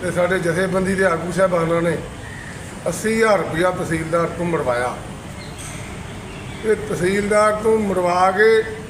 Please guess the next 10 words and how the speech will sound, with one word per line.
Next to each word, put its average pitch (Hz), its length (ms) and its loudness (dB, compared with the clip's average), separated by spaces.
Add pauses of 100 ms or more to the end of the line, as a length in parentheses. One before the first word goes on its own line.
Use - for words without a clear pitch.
(640)
ਤੇ 214 140 2 (160)
ਇੱਕ 202 220 -2
ਅਸੀਂ 208 280 2 (280)
ਸ਼ਿਕਾਇਤ 196 500 4 (1200)
ਭੁਲੱਥ 196 440 0
ਐਸ 208 180 4
ਡੀ 202 100 -2
ਐਮ 202 100 0
ਸਾਹਿਬ 190 260 2
ਨੂੰ 196 180 0